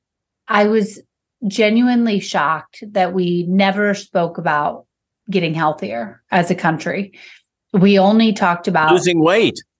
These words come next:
Speaker 2: I mean, that's the simplest thing. <laughs>
Speaker 1: Yes. And reducing your risk fast factors, right, for becoming ill from any virus. We, we never did that.
Speaker 2: Right.
Speaker 1: I was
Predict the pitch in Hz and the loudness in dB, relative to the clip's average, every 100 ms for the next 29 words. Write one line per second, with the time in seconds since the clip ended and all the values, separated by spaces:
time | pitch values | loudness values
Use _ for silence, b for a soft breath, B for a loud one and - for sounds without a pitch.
0 | - 131 143 147 160 - 147 - 175 151 | -2 0 2 2 0 -2 -2 -2 -2 -4
1 | - - 113 139 143 B B B - 139 | -6 -4 -4 -4 -6 B B B -6 0
2 | 233 277 403 226 170 - - - _ - | 2 2 4 4 2 -2 -14 -20 _ 0
3 | 214 214 208 202 190 - 202 220 196 330 | 2 4 4 2 -2 -6 0 2 2 0
4 | - 226 175 170 190 233 233 190 185 180 | 0 0 -2 -4 -8 -10 -2 2 4 2
5 | 175 180 269 294 - - 165 156 - 277 | 0 -2 -2 -4 -10 -6 -4 -4 -12 -14
6 | 202 175 175 190 160 156 175 190 254 - | -2 0 0 -4 -8 -4 0 0 -2 -6
7 | 208 175 196 202 208 208 196 208 208 208 | -4 -2 -2 -2 -2 0 0 2 2 0
8 | - b - 226 226 254 254 202 160 160 | -6 b -6 -2 0 0 0 0 -2 -4
9 | - 190 - 190 180 185 180 185 202 208 | -10 -12 -4 -2 0 -2 0 0 0 0
10 | 185 165 160 170 - 180 180 175 170 - | -4 -2 0 -2 -4 -8 -6 -4 -6 -8